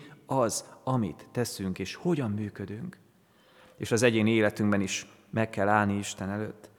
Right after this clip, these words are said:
Vajon tényleg a tetteinkkel követjük-e őt? A kegyelem szava pedig nyilván az ő uralmára nézve az, hogy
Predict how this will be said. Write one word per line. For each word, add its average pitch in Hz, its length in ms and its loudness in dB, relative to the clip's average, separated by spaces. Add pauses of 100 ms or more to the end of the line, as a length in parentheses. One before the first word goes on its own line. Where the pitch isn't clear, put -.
(500)
Vajon 104 320 2
tényleg 104 600 -2
a - 140 -12
tetteinkkel 95 920 -4 (300)
követjük-e 98 720 -4 (140)
őt? 98 380 -12 (1400)
A 131 80 4
kegyelem 127 380 8
szava 123 280 6
pedig 127 420 4 (160)
nyilván 113 340 4
az 104 160 0
ő 107 200 4 (120)
uralmára 104 520 4
nézve 104 480 0
az, 107 280 0 (680)
hogy 110 400 2